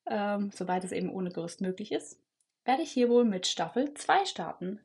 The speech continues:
dem Innenausbau. Ich bin gespannt, wie weit wir mit dem Thema Fenster bis Heiligabend sind. Ich hoffe, dass wir unser Weihnachtsgeschenk noch weiter optimieren können.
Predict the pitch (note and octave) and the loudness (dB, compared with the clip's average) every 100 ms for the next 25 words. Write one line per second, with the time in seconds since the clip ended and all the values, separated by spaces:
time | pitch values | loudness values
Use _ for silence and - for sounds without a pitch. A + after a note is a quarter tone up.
0 | _ D#4+ F#4 D4+ E3+ - D3 - - - | _ -10 -2 0 2 0 -6 -4 -4 -4
1 | - _ _ _ - - _ - _ C#4+ | -14 _ _ _ -20 -20 _ -20 _ -4
2 | D4+ C#4 C#4+ A#3 A#3 B3 - _ C4 D#4 | 2 2 4 4 4 2 0 _ 6 8
3 | D4+ D4 C4 B3 A#3+ A#3+ A3+ G#3+ A3 A3 | 8 8 6 6 4 2 0 0 -2 -4
4 | - G#3+ G3+ - A3 D4 - A3+ G#3 E3 | -2 0 0 -2 -4 -2 2 2 4 4
5 | D#3 E3 - G3 E4+ - _ - - _ | 4 2 -6 -6 -6 -8 _ -18 -18 _
6 | C4+ C4 A#3 G3+ G3 G3+ F#3 F#3 F3 E3+ | 0 2 2 2 2 -2 -2 -6 -6 -4
7 | E3+ - - - - F#3 A3+ C4 C#4 B3 | -6 -8 -8 -8 -8 -2 0 0 -2 -2
8 | A3 G3 F#3 F3 A3 C4 | 0 2 0 -4 -2 -4